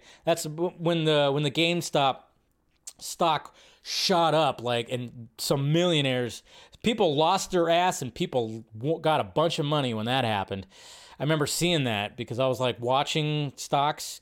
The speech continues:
for a moment there, and I was like, "Wow, okay, so, okay, so it's a Paul Dano,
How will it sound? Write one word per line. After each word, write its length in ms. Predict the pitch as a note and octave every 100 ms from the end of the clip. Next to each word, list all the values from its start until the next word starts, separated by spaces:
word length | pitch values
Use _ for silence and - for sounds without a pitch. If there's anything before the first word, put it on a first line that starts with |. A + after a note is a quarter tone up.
| _ - _ -
for 160 | D3+
a 40 | D3
moment 300 | D3 D3+ D3
there, 200 | C#3+ C#3
and 80 |
I 40 | B2
was 100 | A#2
like, 100 | G#2+
"Wow, 320 | A#2+ A#2 A2
okay, 260 | B2 A2+ A2
so, 560 | - A2+ G#2 G2+ - -
okay, 280 | C3+ A2 A2
so 140 | -
it's 80 | A#2
a 60 | A#2
Paul 300 | - C#3+ C3
Dano, 600 | C3+ C3+ B2+ A#2+ A#2